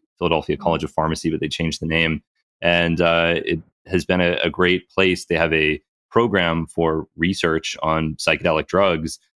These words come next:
And one aspect of this recent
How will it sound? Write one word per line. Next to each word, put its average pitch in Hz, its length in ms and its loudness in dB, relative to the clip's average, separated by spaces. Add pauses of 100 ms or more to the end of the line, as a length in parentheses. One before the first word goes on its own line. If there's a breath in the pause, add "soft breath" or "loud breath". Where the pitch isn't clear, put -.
(140)
And 82 480 0 (300)
one 95 600 0 (360)
aspect 90 640 0
of 78 240 -2
this 80 440 -2
recent 90 600 -2